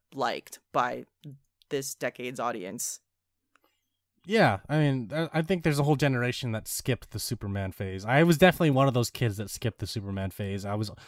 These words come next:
Speaker 2: I just, w-, I watched the Batman animated series. I watched all the Christopher Nolan movies. So it's, I would say that Batman,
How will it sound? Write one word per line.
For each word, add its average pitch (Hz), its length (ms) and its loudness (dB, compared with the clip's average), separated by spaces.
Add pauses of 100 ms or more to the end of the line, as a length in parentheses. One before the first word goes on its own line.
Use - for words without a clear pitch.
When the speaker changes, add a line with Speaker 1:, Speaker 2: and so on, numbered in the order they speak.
(160)
Speaker 2:
I 131 80 2
just, 135 140 0
w-, 131 180 -6
I 135 160 6
watched 131 240 6
the 131 100 2
Batman 123 320 2
animated 113 360 0
series. 135 480 4
I 110 60 2
watched 107 340 -2 (240)
all 123 100 0
the 120 80 2
Christopher - 380 -2
Nolan 127 260 4
movies. 107 600 -2 (440)
So 95 500 -2 (680)
it's, - 480 -4 (1500)
I 151 140 4
would 156 100 4
say 160 160 4
that 135 220 2
Batman, 131 720 0